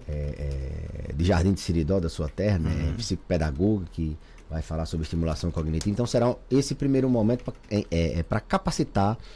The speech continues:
Speaker 1: profissionais no, no, no atendimento a pessoas, é, com Alzheimer.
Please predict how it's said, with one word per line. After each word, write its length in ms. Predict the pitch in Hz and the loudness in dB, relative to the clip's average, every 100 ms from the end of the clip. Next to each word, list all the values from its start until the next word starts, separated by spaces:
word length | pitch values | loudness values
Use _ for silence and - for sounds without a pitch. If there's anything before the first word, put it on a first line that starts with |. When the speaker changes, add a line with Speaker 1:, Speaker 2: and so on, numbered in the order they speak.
| - - | -16 0
Speaker 1:
profissionais 720 | 120 - 107 90 87 92 - - - | 0 2 4 4 4 2 -2 -16 -10
no, 240 | 90 95 87 | -2 0 2
no, 200 | 90 87 | 2 4
no 120 | 95 | 2
atendimento 500 | 92 101 90 90 90 | 4 4 4 4 2
a 60 | |
pessoas, 600 | 95 95 - 92 101 - - - - - | 0 0 2 0 0 -2 -14 -20 -20 -4
é, 360 | 85 85 82 78 | 0 2 2 0
com 120 | 107 | 2
Alzheimer. 500 | 110 92 73 76 73 | 4 4 0 -4 -8